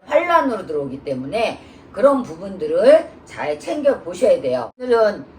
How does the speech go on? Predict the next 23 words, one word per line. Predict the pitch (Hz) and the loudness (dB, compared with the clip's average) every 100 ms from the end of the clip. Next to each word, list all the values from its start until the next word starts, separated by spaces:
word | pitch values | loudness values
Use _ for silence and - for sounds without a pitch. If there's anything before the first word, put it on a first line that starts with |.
| - - - | -20 -20 -14
양력 | 165 196 247 208 | -8 -4 -2 -4
칠월 | 196 320 330 - | -4 0 0 2
달 | - 208 285 330 | -2 0 2 0
개띠 | - - - - 285 220 151 | 0 -6 -6 -8 0 0 -2
운세 | 185 233 240 | -8 0 0
말씀드렸는데요. | 165 147 - 202 170 208 214 185 156 156 185 233 143 - - - - | 0 -6 -8 -14 -4 -2 -2 -4 -4 -2 0 -2 -2 -8 -20 -20 -20
어, | 147 165 160 | -12 -8 -6
보통 | 233 277 - 320 311 285 - - - - - - - - - - | -6 -8 -2 0 2 -2 -8 -16 -20 -20 -20 -20 -20 -20 -20 -8
개띠분들이 | 180 - 320 269 226 180 156 175 | -8 -6 -6 -6 -6 -6 -6 -6
올해 | 160 240 | 0 0
갑진년에는 | 247 - - 262 254 208 170 151 156 160 143 | 0 -10 -10 -4 -2 -2 -6 -10 -10 -10 -6
이게 | 185 | -4
썩 | 180 - - | -2 -2 -2
좋은 | - 180 220 | -4 -8 -4
해는 | 269 311 277 | -4 -4 -6
아니에요. | 214 - 208 233 160 147 151 147 | -6 -10 -6 -2 -2 -4 -8 -8
뭐 | 240 | -10
나이마다 | - 170 277 285 262 233 | -4 0 0 0 0 -2
다 | - - | -4 -12
차이는 | - 339 311 285 | -6 -6 -4 -4
있고 | 151 147 - 165 185 175 131 - - | -6 -10 -2 2 4 4 2 -6 -14
또 | - 214 | -6 -4
사주팔자 | 285 294 - 269 269 - | 0 0 0 -2 0 -2